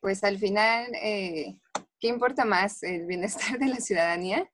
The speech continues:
o la política, las elecciones? Eh, creo que nos va-, estamos viendo en esta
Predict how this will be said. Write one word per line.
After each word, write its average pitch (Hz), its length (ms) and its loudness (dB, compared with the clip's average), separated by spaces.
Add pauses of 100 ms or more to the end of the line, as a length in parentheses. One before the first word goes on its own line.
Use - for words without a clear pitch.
(300)
o 190 140 0
la 180 220 2
política, 190 560 0
las 170 180 2
elecciones? 190 720 2
Eh, 180 220 -4
creo 208 140 2
que 226 80 -2
nos 202 160 0
va-, 196 100 2
estamos 202 300 2
viendo 196 180 2
en 190 80 2
esta 180 500 2